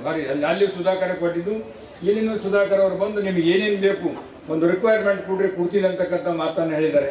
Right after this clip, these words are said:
ಅಕ್ಷರ ಆವಿಷ್ಕಾರ ಅಂತಕ್ಕಂಥದ್ದು ಡಾಕ್ಟರ್ ಅಜಯ್ ಸಿಂಗ್ ಅವರು ಕೂಡ ಅದಕ್ಕೆ ಒತ್ತು ಕೊಟ್ಟು ಸುಮಾರು ಜನರಿಗೆ ಇಪ್ಪತ್ತು ಕೋಟಿ ರೂಪಾಯಿಗಳು,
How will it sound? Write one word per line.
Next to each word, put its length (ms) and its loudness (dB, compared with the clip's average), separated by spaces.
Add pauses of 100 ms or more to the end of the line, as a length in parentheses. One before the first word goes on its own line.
(340)
ಅಕ್ಷರ 360 2
ಆವಿಷ್ಕಾರ 480 4
ಅಂತಕ್ಕಂಥದ್ದು 640 0
ಡಾಕ್ಟರ್ 320 0
ಅಜಯ್ 260 -2
ಸಿಂಗ್ 220 -6
ಅವರು 140 -2
ಕೂಡ 220 -2 (580)
ಅದಕ್ಕೆ 280 -4
ಒತ್ತು 320 0
ಕೊಟ್ಟು 320 0 (600)
ಸುಮಾರು 500 2
ಜನರಿಗೆ 400 0
ಇಪ್ಪತ್ತು 580 -2
ಕೋಟಿ 320 2
ರೂಪಾಯಿಗಳು, 460 2